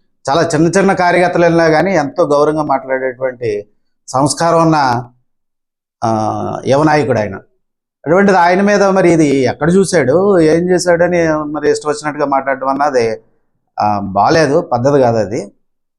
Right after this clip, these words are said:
మీరు అఫీషియల్ స్పోక్స్ పర్సన్, పార్-, మీరు మాట్లాడితే పార్టీ మాట్లాడినట్టే, ఆ విధంగా, ఆ, మాట్లాడడం అన్నది బాలేదు. తర్వాత రెండోది తోట నరసింహ గారి గురించి కార్యకర్తలను ఏదో వదిలేసి వెళ్ళిపోయారు ఇక్కడ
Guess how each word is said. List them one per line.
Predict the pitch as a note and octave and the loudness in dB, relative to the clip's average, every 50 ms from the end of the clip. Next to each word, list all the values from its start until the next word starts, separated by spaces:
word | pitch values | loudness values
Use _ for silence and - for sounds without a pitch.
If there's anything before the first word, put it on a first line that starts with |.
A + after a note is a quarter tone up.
| _ _ _ _ _ _ _ _ G2 | _ _ _ _ _ _ _ _ -6
మీరు | G#2 G#2 G#2+ F2+ | -4 -2 -2 -2
అఫీషియల్ | E2 - - D3 C#3+ D3+ E3+ E3+ E3+ D#3+ D#3 D3+ | -2 0 0 0 2 2 2 2 4 2 2 0
స్పోక్స్ | D3+ - - D3 D3 D3 - - | -2 -2 -2 -2 -2 0 -2 -4
పర్సన్, | D#3+ C3 B2 A#2+ A2+ F#2+ F2 - _ - | -4 -2 -4 -4 -6 -8 -10 -8 _ -2
పార్-, | G2+ A2 - - _ A2+ | -2 -2 -4 -6 _ -4
మీరు | A#2 A#2 G#2 | -2 -2 -2
మాట్లాడితే | F#2+ F2+ G#2 - C3+ C#3+ C#3 C#3+ F#3 F#3 | -2 -4 -2 -2 -2 -2 0 0 0 0
పార్టీ | - - C#3 C#3 - E3 | 2 0 0 0 0 0
మాట్లాడినట్టే, | D#3 D3 D3+ D3+ E3 D#3 D#3 D#3 D#3 C#3 D#3 D3+ B2 G2 F2 - - _ _ _ _ _ _ _ _ _ _ _ _ _ _ _ _ _ _ _ _ - | 0 0 0 0 0 0 0 0 0 0 0 -2 -2 -2 -4 -6 -12 _ _ _ _ _ _ _ _ _ _ _ _ _ _ _ _ _ _ _ _ -4
ఆ | A2 | -2
విధంగా, | A#2 A#2 C3+ D3 D3+ E3+ E3+ E3 D3 C3 - - - - - _ _ _ _ _ _ _ _ _ _ _ - | 0 2 2 2 2 2 2 2 0 0 -2 -4 -6 -12 -20 _ _ _ _ _ _ _ _ _ _ _ -8
ఆ, | - A#2 A#2 A#2 A#2 | -4 -2 0 0 2
మాట్లాడడం | A#2 A#2+ C3+ C3 D3 D3 C#3 C#3 D3 | 2 0 0 0 -2 -2 0 0 0
అన్నది | C#3 C#3+ C#3 C3 | 0 0 0 0
బాలేదు. | A#2+ A#2 A2+ A2+ A2 G2 F2 F2+ - _ _ _ _ _ _ _ _ _ _ _ _ _ _ _ - | 0 0 0 0 0 -2 -4 -8 -12 _ _ _ _ _ _ _ _ _ _ _ _ _ _ _ -2
తర్వాత | C3+ D3+ D#3 D3 C3 | 0 0 2 2 2
రెండోది | C#3 D3 D#3 E3 D#3+ C3 C3+ C3+ | 2 2 2 2 2 2 0 0
తోట | C3 C#3 C3+ D#3+ D#3 | 0 0 0 0 0
నరసింహ | E3+ D#3+ D#3 B2+ D#3+ D#3+ D#3+ | 0 0 0 0 0 2 2
గారి | D#3+ D#3 D3+ | 2 2 2
గురించి | D3 D3+ D3+ D3+ C#3+ - C3 A#2+ B2 B2+ C3 - _ _ _ _ _ _ _ _ _ _ | 2 0 0 -2 -2 -4 -2 -2 -2 -2 -4 -6 _ _ _ _ _ _ _ _ _ _
కార్యకర్తలను | - C3+ C#3+ D#3+ E3+ F3+ D#3+ F#3+ F3+ F#3 F#3+ F3+ F3 F3 | -2 0 0 2 2 2 2 0 0 2 2 2 2 2
ఏదో | E3+ E3+ F3+ | 2 4 4
వదిలేసి | E3+ D#3+ D#3 E3 E3+ E3 E3 E3 | 4 4 4 4 4 2 2 2
వెళ్ళిపోయారు | D3 D3 C#3+ D#3 D#3+ D#3+ D3+ | 0 2 2 2 2 2 2
ఇక్కడ | D3+ C3+ D3 C#3 D3 D3 D3 C#3 C3+ C3+ | 2 0 0 0 0 0 0 0 -2 -4